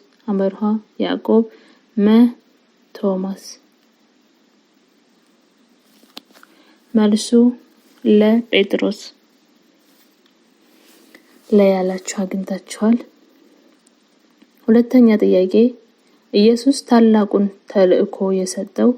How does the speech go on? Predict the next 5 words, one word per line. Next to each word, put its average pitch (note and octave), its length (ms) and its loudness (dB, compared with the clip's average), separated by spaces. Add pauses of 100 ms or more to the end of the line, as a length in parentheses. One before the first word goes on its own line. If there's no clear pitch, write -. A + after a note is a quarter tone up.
(200)
በየትኛው G#3+ 680 2
የወንጌል F#3+ 580 0
መጽሐፍ G3+ 440 -6 (140)
ላይ F#3+ 240 -2
ነበር? F#3 440 -8